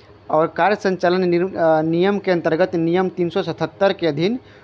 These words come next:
लोकसभा के सदस्यों के द्वारा एक दिन में अधिकतम कितने मामले उठाए जा सकते हैं? तो आप इसको याद रखिएगा, अब बीस कर दिया गया, पहले पन्द्रह हुआ करता था,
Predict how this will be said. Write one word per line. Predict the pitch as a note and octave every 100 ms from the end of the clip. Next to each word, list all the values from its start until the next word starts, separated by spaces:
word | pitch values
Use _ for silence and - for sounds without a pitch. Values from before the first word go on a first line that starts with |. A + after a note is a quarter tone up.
| -
लोकसभा | D3+ D#3 A3+ A3+ G#3 E3 E3+
के | E3+ G#3
सदस्यों | F3 D#3+ D#3 F#3
के | F#3 E3
द्वारा | D#3 E3
एक | D#3+ - G#3 G#3
दिन | D#3+ E3
में | F#3 E3+
अधिकतम | D#3+ D3+ D3 G3 F3+
कितने | - F3 F#3+ G3+
मामले | G3+ D#3+ D3+ F3+
उठाए | E3+ D3 C#3
जा | D3
सकते | C#3+ D3 C#3 G3
हैं? | F3+ A#3+ - - - - _ -
तो | -
आप | - D3+
इसको | E3+ -
याद | F3+ F3
रखिएगा, | F3 G3+ G3+ F#3 -
अब | F3 E3+ D3
बीस | F3 F#3
कर | D#3+ E3
दिया | D3+ D#3+ D#3
गया, | F3+
पहले | G3 E3 D#3+ F3+
पन्द्रह | - E3 F3
हुआ | D#3 D3
करता | C3+ B2 - A#2+
था, | C#3+ F3+ A3